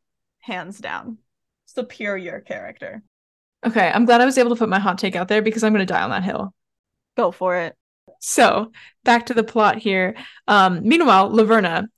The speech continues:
Speaker 2: who does in fact actually <laughs> exist.
Speaker 1: Unlike Princess Margaret. <laughs>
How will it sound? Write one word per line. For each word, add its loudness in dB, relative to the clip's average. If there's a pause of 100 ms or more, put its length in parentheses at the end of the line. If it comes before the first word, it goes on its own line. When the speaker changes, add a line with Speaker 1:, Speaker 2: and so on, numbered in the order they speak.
(120)
Speaker 2:
who 4
does 6
in 4
fact 2 (120)
actually 4
<laughs> 2
exist. -2 (220)
Speaker 1:
Unlike 0
Princess -6
Margaret. 2
<laughs> -8